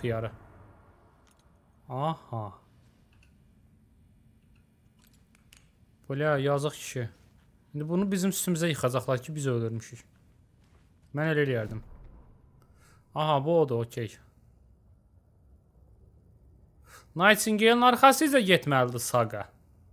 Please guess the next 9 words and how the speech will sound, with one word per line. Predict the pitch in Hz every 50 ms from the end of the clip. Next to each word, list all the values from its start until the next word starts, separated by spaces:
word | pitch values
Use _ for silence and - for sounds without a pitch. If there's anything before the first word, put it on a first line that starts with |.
| _ _ _ _ - _ _ _ -
Asan | 143 143 135 - 190 190
olmayacaq | 180 185 202 202 185 156 143 135 - -
ritual. | 139 131 - - 160 165 185 202 214 208 190 - - 160
Ritual | 151 147 - - 160 165
haqqında | 165 156 160 - 156 151
məlumat | 147 147 143 143 143 143 139 -
tapacaq. | 139 127 - 127 127 147 160 180 190 185 - - - - - - - - - -
Vəhşini | 131 135 143 156 156 156 - - - 160 160 165
öldürəcək. | 156 143 147 143 143 131 135 151 156 170 185 190 190 -